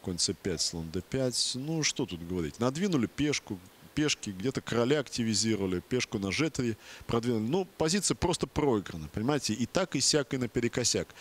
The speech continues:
Но любой опытный шахматист это понимает сразу, но проблема Александры Димитровой, э, заключается в том, что она неопытная. Она ведь, вот я, я просто за свою жизнь и, и сыграл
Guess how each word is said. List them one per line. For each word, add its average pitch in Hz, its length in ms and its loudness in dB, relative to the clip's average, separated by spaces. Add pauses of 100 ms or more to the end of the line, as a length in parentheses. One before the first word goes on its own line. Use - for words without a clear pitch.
(420)
Но 139 480 2
любой 165 380 4
опытный 139 360 0
шахматист 131 480 0
это 110 140 -2
понимает 113 340 2
сразу, 147 400 2
но 113 120 2
проблема 127 580 2 (600)
Александры 131 520 4
Димитровой, 131 640 2 (120)
э, 101 360 2
заключается 117 580 2
в - 40 -6
том, 165 140 2
что 139 160 2
она 139 180 4
неопытная. 110 960 -2 (220)
Она 95 220 4
ведь, 147 240 0
вот 135 180 0
я, 135 180 2 (340)
я 123 120 4
просто 135 300 2
за 127 120 6
свою 139 260 4
жизнь 127 280 2
и, 123 80 4
и 127 220 2
сыграл 151 520 2